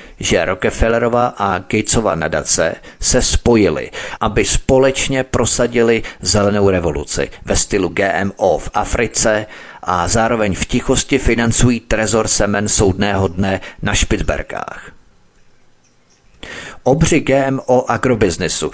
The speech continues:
jsou v projektu na Svalbardu až po uši. Na Špicberkách bude budoucí nejbezpečnější světové úložiště osiva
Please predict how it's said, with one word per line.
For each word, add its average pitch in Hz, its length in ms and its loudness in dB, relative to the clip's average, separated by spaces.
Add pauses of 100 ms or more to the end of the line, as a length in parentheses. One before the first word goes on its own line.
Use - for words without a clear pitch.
(120)
jsou 120 320 4
v - 100 -4
projektu 117 520 2
na 101 120 0
Svalbardu 107 720 0
až 110 180 0
po 98 140 2
uši. - 500 -6 (880)
Na 92 140 0
Špicberkách 104 880 0
bude 104 220 0
budoucí 113 640 2
nejbezpečnější 120 1080 0
světové 123 540 0
úložiště 113 640 0
osiva 110 520 2